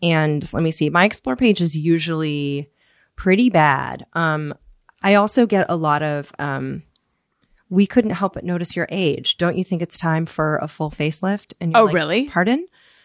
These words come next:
Speaker 1: Yeah, it's, it's, um, sometimes it tries to, like, push. <laughs> I've got some, I, you know what? I have a lot of makeovers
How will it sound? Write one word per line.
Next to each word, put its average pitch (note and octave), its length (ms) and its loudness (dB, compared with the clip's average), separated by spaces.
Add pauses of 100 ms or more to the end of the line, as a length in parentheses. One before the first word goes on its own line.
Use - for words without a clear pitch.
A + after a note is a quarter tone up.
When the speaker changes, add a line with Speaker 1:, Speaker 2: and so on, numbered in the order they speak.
(160)
Speaker 1:
Yeah, B2+ 260 0
it's, - 380 -4
it's, - 500 -6
um, D3+ 420 -2
sometimes F#3+ 420 0
it - 100 -6
tries D3 260 -4
to, - 140 -6
like, C#3 240 -4 (140)
push. - 680 -4 (1300)
<laughs> - 60 -16 (720)
I've E3 140 0
got D#3 220 4
some, D3+ 460 0 (1600)
I, G3+ 240 2
you A#3 120 2
know A3+ 120 4
what? A3+ 240 2
I F#3 60 -2
have F#3+ 140 2
a F3+ 60 4
lot E3 220 2
of G#3 80 -2
makeovers F3+ 800 0